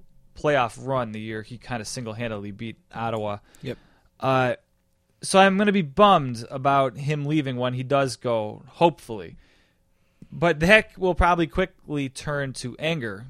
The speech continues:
Speaker 1: and it definitely will turn to anger in, like, the masses' eyes if he doesn't get traded. So it's a really weird thing. It's, he's, he's one of the all-time great Sabres. Uh, I argued he was one of the all-time great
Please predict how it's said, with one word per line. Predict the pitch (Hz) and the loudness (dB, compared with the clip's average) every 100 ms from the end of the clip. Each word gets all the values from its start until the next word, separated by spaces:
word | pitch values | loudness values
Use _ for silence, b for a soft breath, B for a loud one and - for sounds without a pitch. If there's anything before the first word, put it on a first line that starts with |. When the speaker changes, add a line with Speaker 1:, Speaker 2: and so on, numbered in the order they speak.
| - | -8
Speaker 1:
and | 131 | -6
it | 127 110 | -4 2
definitely | 156 165 135 | 2 2 -2
will | 117 | -4
turn | - 123 | -4 -4
to | 110 | -4
anger | 117 113 110 | -4 -6 -8
in, | 98 127 117 | -10 -12 -10
like, | 107 101 _ | -10 -12 _
the | 104 98 101 _ - - _ _ - | -16 -16 -18 _ -20 -20 _ _ -14
masses' | 123 135 147 - 104 98 - _ _ _ _ _ - | -6 -4 -4 -6 -12 -14 -18 _ _ _ _ _ -8
eyes | 113 104 107 - | -6 -8 -12 -10
if | |
he | 139 | -6
doesn't | 131 147 170 147 | 0 0 0 -6
get | 110 - | -10 -14
traded. | - 92 85 - b b b - | -14 -12 -14 -20 b b b -6
So | 170 | -4
it's | 160 | 0
a | 175 | 2
really | 196 226 208 | 8 8 8
weird | 180 180 143 | 6 4 2
thing. | - 151 120 | -2 -2 -4
It's, | 107 | -6
he's, | 147 143 | -6 -6
he's | 151 131 | -8 -2
one | 175 | 0
of | 196 | 2
the | 165 | 4
all-time | 156 165 175 160 127 | 2 2 -2 -4 -4
great | 139 143 - | -4 -4 -6
Sabres. | - 139 143 151 151 139 - _ _ _ _ | -6 -4 -2 -4 -6 -8 -14 _ _ _ _
Uh, | 110 107 101 | -6 -4 -4
I | - 139 | 0 2
argued | 143 135 135 | 2 2 -4
he | 127 | -4
was | 120 | -4
one | 117 127 | -4 -2
of | |
the | 117 | 0
all-time | 120 - 120 113 | -2 -2 -6 -6
great | 117 113 | -6 -6